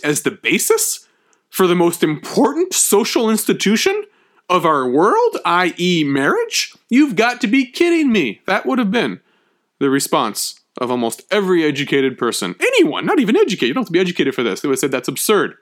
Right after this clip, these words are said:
Okay? You arrange a marriage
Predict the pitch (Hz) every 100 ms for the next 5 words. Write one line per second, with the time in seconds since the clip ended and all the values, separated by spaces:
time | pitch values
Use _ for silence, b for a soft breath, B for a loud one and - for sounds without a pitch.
0 | _ _ _ _ _ _ _ _ - 92
1 | 90 127 175 190 b b b 147 147 120
2 | 151 196 247 302 294 - 160 156 180 233
3 | 147 107 135 - -